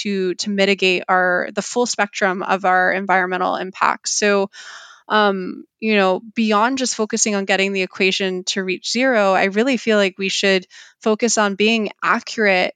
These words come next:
to the extent we can with our emissions and impactful with our reductions,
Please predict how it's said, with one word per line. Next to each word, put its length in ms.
to 160
the 140
extent 340
we 140
can 320
with 160
our 160
emissions 600
and 140
impactful 960
with 300
our 140
reductions, 840